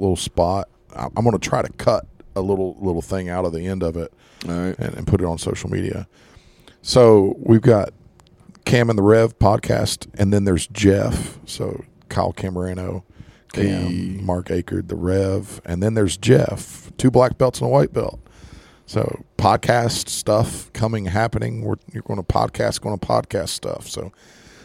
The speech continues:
Speaker 1: uh, working the bugs out, got some things running. So we're trying to get, get it together.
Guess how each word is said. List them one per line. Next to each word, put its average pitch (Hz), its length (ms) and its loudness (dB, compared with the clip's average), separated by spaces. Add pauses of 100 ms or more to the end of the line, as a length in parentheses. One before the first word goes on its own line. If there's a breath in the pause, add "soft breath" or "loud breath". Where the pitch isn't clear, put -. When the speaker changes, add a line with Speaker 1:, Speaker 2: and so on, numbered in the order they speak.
(260 loud breath)
Speaker 1:
uh, 92 240 -6 (120)
working 107 280 4
the 95 40 0
bugs 110 300 2
out, 120 300 0 (160)
got 98 160 -4
some 101 120 -10
things 104 320 -6
running. 117 680 0
So 87 240 -8
we're 98 260 -6 (540 soft breath)
trying 104 220 -2
to 107 80 -6
get, 110 180 -2 (180)
get 113 160 -2
it - 80 -20
together. 123 420 0